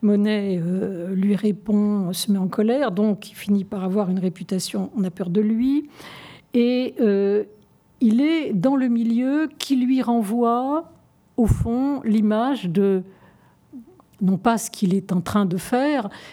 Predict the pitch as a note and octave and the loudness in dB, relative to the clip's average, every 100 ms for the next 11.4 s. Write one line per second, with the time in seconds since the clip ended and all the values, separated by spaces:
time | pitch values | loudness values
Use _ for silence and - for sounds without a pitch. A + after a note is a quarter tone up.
0 | - A3+ A#3+ F4 G3 G#3+ F3+ C#4+ C#4+ G3+ | 0 2 0 -2 0 0 2 2 2 -2
1 | - - G#3 - G#3 F#3 F3+ - - - | -8 -4 -2 2 2 2 0 -4 -6 -8
2 | - A3 G#3+ - A#3+ - G3 F3+ - G#3 | -6 -2 -2 0 -2 0 -2 -2 -2 -2
3 | C#4+ A3+ F3+ E3+ A3 G#3 D#4 A3+ F3+ E3+ | -2 -4 -4 -4 -6 -6 -4 -4 -4 -6
4 | - - G3 - _ _ _ _ _ _ | -14 -16 -18 -20 _ _ _ _ _ _
5 | - - - - - - - _ _ _ | -14 -14 -16 -20 -20 -20 -20 _ _ _
6 | _ _ _ _ _ _ _ _ _ _ | _ _ _ _ _ _ _ _ _ _
7 | _ _ _ _ _ _ _ _ _ _ | _ _ _ _ _ _ _ _ _ _
8 | _ _ _ _ - C#4+ C4+ A#3+ A3+ G3+ | _ _ _ _ -2 0 2 0 0 0
9 | F3+ F3 D3+ D3+ - G#4+ - D4+ - - | 2 0 -2 -6 -8 -2 2 2 0 -4
10 | A3 - A3 A#3+ D4 C#4+ C#4+ - - G#3 | -2 0 2 2 2 0 -2 -8 0 2
11 | G#3 F#3+ F3+ | 2 0 -2